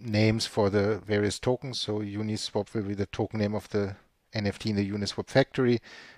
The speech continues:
Pool state will be the token name for the coins that identify the liquidity pools. Then our usual boilerplate to actually get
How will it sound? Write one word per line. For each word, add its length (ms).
Pool 220
state 500
will 100
be 160
the 320
token 300
name 220
for 240
the 260
coins 540
that 220
identify 600
the 280
liquidity 640
pools. 540
Then 200
our 260
usual 500
boilerplate 640
to 200
actually 500
get 360